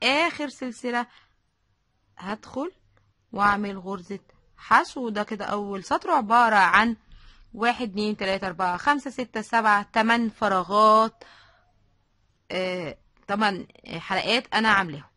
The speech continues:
أوكي، سطر رقم اتنين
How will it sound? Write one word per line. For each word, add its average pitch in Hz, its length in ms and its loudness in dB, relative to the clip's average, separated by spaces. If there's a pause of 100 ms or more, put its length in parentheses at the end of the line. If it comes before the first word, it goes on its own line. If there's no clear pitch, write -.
(160)
أوكي، 254 340 -4 (1160)
سطر - 280 2
رقم 262 320 8
اتنين 285 680 0